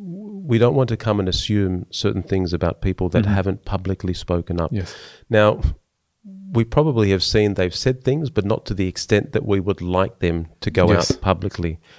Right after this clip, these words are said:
Speaker 1: And clearly there are going to be reasons behind that.
Speaker 2: Mm-hmm.
Speaker 1: Um, so I think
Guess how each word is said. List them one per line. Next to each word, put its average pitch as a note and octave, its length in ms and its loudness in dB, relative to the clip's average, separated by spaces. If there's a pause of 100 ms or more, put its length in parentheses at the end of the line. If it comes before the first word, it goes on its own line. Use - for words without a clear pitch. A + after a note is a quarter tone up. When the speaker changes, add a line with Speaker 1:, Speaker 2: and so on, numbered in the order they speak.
(100)
Speaker 1:
And G2+ 460 -4
clearly B2 400 2
there F#2+ 180 2
are F#2+ 80 0 (120)
going G2+ 140 0
to F#2+ 120 -4
be F#2 420 0 (300)
reasons F#2 720 0 (520)
behind F#2 440 0
that. - 160 -4
Speaker 2:
Mm-hmm. G#2+ 180 0 (420)
Speaker 1:
Um, F2 240 -2
so G#2 160 2
I G2+ 60 2
think A#2 240 0